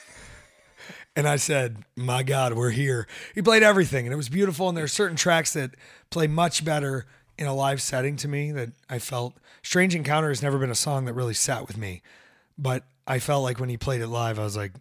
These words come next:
"Boy, I've been having some strange encounters," and it's okay.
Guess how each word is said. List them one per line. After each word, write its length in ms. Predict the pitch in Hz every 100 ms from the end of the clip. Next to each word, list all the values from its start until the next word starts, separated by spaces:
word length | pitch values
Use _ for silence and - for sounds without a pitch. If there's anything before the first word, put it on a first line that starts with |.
| _
"Boy, 300 | 135 120 110
I've 80 | 110
been 120 | 110
having 260 | 107 113 104
some 160 | 117
strange 360 | 110 - 120 110
encounters," 640 | 98 117 117 110 101 - - - - -
and 100 | 143
it's 140 | 135
okay. 480 | 160 135 151 139 107